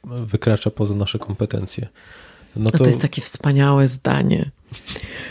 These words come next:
Speaker 2: które z innych moich zadań mam odłożyć na później, żeby wykonać to, o co mnie teraz prosisz.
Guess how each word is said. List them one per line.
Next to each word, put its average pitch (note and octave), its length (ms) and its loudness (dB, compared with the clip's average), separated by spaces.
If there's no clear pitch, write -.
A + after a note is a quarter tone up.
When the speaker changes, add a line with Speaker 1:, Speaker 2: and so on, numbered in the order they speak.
Speaker 2:
które F#3+ 480 4
z D3 180 -2
innych E3+ 460 2
moich C3 360 2
zadań C3 500 -2
mam C3 200 -2
odłożyć C3+ 520 -2
na C3+ 100 2
później, D3+ 340 2
żeby B2+ 200 -2
wykonać C3+ 520 2
to, C#3 180 4
o C3 60 4
co C3+ 160 0
mnie C3 160 0
teraz C#3 300 2
prosisz. - 680 -2